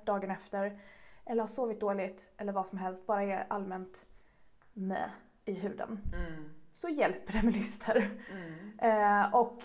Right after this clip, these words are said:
Speaker 1: vi har ju pratat om lite så här masker och sånt nu, och självklart så är ju, eh, hudvården A och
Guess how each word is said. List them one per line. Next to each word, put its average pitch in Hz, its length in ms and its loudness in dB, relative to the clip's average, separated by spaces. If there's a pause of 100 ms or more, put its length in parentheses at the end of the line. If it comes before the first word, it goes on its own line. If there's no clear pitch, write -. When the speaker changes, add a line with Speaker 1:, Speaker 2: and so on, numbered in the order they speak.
Speaker 1:
vi 233 160 2
har 233 120 12
ju 240 60 -4
pratat 208 220 2
om 202 100 0
lite 190 120 -2
så - 80 0
här 185 80 0
masker 202 340 -4
och 196 60 -4
sånt 214 220 0
nu, 240 180 4
och 226 140 4
självklart 214 520 2
så - 120 -8
är 190 140 -2
ju, 156 380 -4
eh, - 640 -10
hudvården 185 540 -4 (160)
A 190 160 -2
och - 200 -8